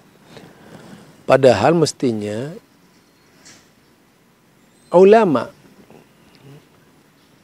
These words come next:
itu alat penyampai. Ulama itu yang menyampaikan Islam agar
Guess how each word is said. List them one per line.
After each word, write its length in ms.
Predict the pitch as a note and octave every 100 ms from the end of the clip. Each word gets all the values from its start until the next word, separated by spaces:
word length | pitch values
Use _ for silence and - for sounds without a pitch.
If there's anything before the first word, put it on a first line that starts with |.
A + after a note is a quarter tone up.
| _ _ C#3+
itu 240 | C#3+ B3 D#3
alat 240 | C#3 B2+ - -
penyampai. 960 | B2 C3+ C#3+ - A2 G2+ F2+ - - - - _ _ _ _ _ _ _ _ _ _ _ _ _ -
Ulama 480 | C#3 B2+ B2 A#2
itu 320 | - G#2+ - E3+
yang 240 | D3 A#2+
menyampaikan 1200 | A#2 A#2 A2 G#2+ - A2 F#2 - - G2 A#2 D#3+ - - - - _ - - - - -
Islam 720 | - C3+ - - A#2+ B2 F3+ -
agar 720 | A#2 G#2 - - E3 E3+